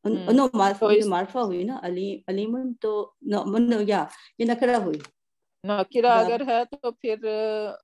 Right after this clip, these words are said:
Speaker 2: अ, एक्सक्लूसिविटी यहाँ पे है या नहीं है?
Speaker 1: है।
Speaker 2: स्पेशल है या नॉर्मल सेंटेंस है?
Speaker 1: हाँ, ये जो है इस, because of the, ये this मुकद्दम है ना, इसका जार मजरूर, तो I think the इख्तिसास होना चाहिए यहाँ पर।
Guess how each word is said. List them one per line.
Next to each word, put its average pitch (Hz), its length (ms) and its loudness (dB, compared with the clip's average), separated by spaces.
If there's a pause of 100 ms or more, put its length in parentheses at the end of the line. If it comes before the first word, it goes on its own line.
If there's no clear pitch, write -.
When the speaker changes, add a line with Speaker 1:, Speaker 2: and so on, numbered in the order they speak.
(120)
Speaker 2:
अ, - 40 -12 (140)
एक्सक्लूसिविटी 226 720 -4
यहाँ 220 300 -4
पे 214 140 0
है 233 240 0
या 254 80 -6
नहीं 196 240 -8
है? 175 80 -12
Speaker 1:
है। 175 80 -14 (200)
Speaker 2:
स्पेशल 240 540 2
है 262 100 2
या 285 340 0 (160)
नॉर्मल 214 360 -2
सेंटेंस 196 560 -6
है? - 60 -8 (540)
Speaker 1:
हाँ, 185 600 0 (340)
ये 220 120 0
जो 233 120 4
है 240 200 2
इस, 233 140 -2 (200)
because 226 540 2
of 240 160 2
the, 202 380 2 (120)
ये 202 120 -4
this 202 380 -4
मुकद्दम 190 520 -2
है 220 120 -4
ना, 233 240 -4
इसका 220 420 -6
जार 190 260 -2
मजरूर, 220 320 -4
तो 247 160 -4
I 214 280 -10
think 392 300 -2
the 214 260 -4
इख्तिसास 226 720 -4
होना 208 160 0
चाहिए 156 400 0
यहाँ 147 120 -2
पर। - 140 -18